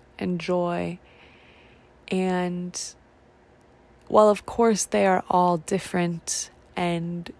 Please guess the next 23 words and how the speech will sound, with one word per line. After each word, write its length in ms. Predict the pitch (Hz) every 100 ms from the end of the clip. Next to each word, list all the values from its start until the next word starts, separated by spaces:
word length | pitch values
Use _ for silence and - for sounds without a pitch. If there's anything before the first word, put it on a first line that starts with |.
| -
have 360 | 160 185 180
different 360 | - 190 190 190
purposes 600 | - 190 - 180 - 170
in 160 | 175 165
my 160 | 170
life 360 | 165 170 170 -
and 180 | 175 165
bring 340 | 196 202 190
me 140 | 185
different 480 | 175 180 175 175 175
types 360 | 170 175 165 -
of 80 | 160
happiness, 720 | 165 175 - 175 180 175 - - - - - - - - - - - - - - - - - - - - - - - - -
I 120 | 214
feel 240 | 196 220 208
so 200 | - 214
much 300 | 208 202 220
love 260 | 214 208
right 200 | 208 -
now. 280 | - - 208 - - - - - - - - - - - - - - - - - - - - - - - - - -
And 100 | 226
even 240 | 226 233 233
just 320 | 220 -